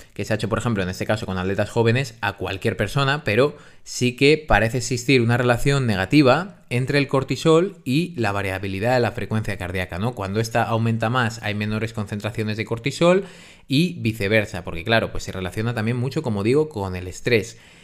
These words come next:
De nuevo, estas relaciones no tienen por qué ser siempre así, no tenemos que ir buscándolas siempre con nuestro entrenamiento, pero sí que tiene sentido y sobre todo creo que este estudio nos ayuda a decir, "Oye, pues quizá la variabilidad de la frecuencia cardíaca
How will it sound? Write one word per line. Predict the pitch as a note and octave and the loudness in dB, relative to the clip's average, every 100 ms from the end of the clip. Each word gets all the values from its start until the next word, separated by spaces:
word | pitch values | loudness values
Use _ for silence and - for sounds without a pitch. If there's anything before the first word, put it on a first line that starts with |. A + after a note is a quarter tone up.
| - | -14
De | - G#2 | -4 2
nuevo, | B2+ B2+ F#2+ - - _ _ _ _ | 4 4 2 -4 -20 _ _ _ _
estas | B2 A2+ A#2 | -8 -4 -2
relaciones | B2 A#2 A#2 D3 C3+ D#3 - - | 0 0 2 4 4 0 -4 -6
no | A2 G#2+ | -6 -4
tienen | A2 G#2+ | -4 -2
por | G#2+ G#2+ | -4 -4
qué | G#2+ | -4
ser | - G#2+ A2 | -4 -6 -6
siempre | - G#2+ G2+ G#2 | -6 -4 -2 -4
así, | A2+ D#3 D#3+ D3+ | 2 4 4 0
no | A2 G#2 | -4 -4
tenemos | G#2+ G#2 G#2 | -4 -4 -4
que | G#2 | -4
ir | G#2 | -4
buscándolas | G2 G2+ G2 A#2 A2 G#2 G2+ G#2 | -4 -6 -4 -4 -2 0 0 0
siempre | - G#2+ G#2 G2+ | -2 -2 -2 -4
con | G#2 | -4
nuestro | G2+ G2 G2+ | -6 -6 -8
entrenamiento, | G2+ G#2+ G#2+ C#3 E3 D#3 D#3+ D#3+ - - - _ | -6 -6 -2 0 0 0 0 -2 -14 -20 -20 _
pero | C3 D3+ D#3 | 4 4 4
sí | - A#2+ C3 D3 | 0 0 0 2
que | A2+ G2+ | 2 2
tiene | - - A2 | -2 0 0
sentido | A2 G#2+ G#2+ D#3 D3+ E3 | 0 -2 4 6 6 6
y | A#2 | 2
sobre | A2+ G2 G2+ | 0 -4 2
todo | A#2 A#2+ | 2 4
creo | A#2+ B2 | 4 4
que | A#2+ A2 - | 2 0 0
este | A2+ - A2 | -4 -2 -4
estudio | - - D3 C3+ | -4 -2 0 0
nos | B2 G#2+ | -2 -2
ayuda | G#2+ A#2 A#2+ A2 | 2 2 2 0
a | |
decir, | G2 - G#2 | -2 -2 0
"Oye, | B2 | 0
pues | F#2+ G2 | 2 -2
quizá | - F#2+ A2 C3 - - | -2 -2 2 2 -2 -10
la | A2 F#2+ | -4 -2
variabilidad | F#2+ F#2 F#2+ G#2 A#2 | -2 -2 0 2 2
de | |
la | A#2+ | 0
frecuencia | A#2+ A#2 A2+ | -2 -4 -2
cardíaca | A2+ A2+ C3+ - | -2 0 -2 -4